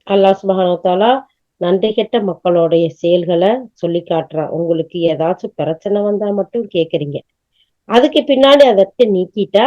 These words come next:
நீங்க எதுவுமே அறியாதவங்க மாதிரி போயிடுறீங்க. நபி ஸல்லல்லாஹு அலைஹி வஸல்லம் உங்களுக்கு இந்த வ-, வசனங்களை எல்லாம் ஓட்டு-, ஓதி காட்டும் போது நீங்க என்ன செய்ய, நீங்க <clears throat> இதை விட்டு மாத்த முடியுமா, வேற எது செய்ய முடியுமான்னு கேக்குறீங்க. ஆனா உங்களுக்கு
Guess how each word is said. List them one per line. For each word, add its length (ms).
நீங்க 260
எதுவுமே 380
அறியாதவங்க 540
மாதிரி 240
போயிடுறீங்க. 540
நபி 160
ஸல்லல்லாஹு 280
அலைஹி 100
வஸல்லம் 280
உங்களுக்கு 340
இந்த 160
வ-, 180
வசனங்களை 520
எல்லாம் 320
ஓட்டு-, 400
ஓதி 280
காட்டும் 400
போது 240
நீங்க 140
என்ன 180
செய்ய, 540
நீங்க 240
<clears throat> 340
இதை 140
விட்டு 260
மாத்த 360
முடியுமா, 520
வேற 340
எது 160
செய்ய 300
முடியுமான்னு 540
கேக்குறீங்க. 420
ஆனா 380
உங்களுக்கு 420